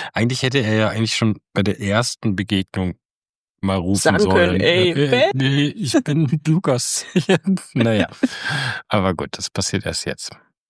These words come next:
Speaker 2: Ja, äh, Ben erkennt Lukas nicht, weil er hat lange Haare. <laughs> Nein.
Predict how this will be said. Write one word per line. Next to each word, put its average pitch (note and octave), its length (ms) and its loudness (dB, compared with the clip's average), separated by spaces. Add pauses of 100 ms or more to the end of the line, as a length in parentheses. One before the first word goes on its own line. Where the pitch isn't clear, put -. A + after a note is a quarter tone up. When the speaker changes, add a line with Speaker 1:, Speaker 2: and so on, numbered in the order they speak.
(180)
Speaker 2:
Ja, G3+ 220 0
äh, F3+ 300 0
Ben B3+ 220 2
erkennt A3+ 380 -2
Lukas B3 320 0
nicht, - 400 -4 (240)
weil F#3 160 0
er F#3+ 100 0
hat G3 120 -4
lange G3 220 0
Haare. G3+ 400 2 (120)
<laughs> B3 320 0
Nein. G3 260 -4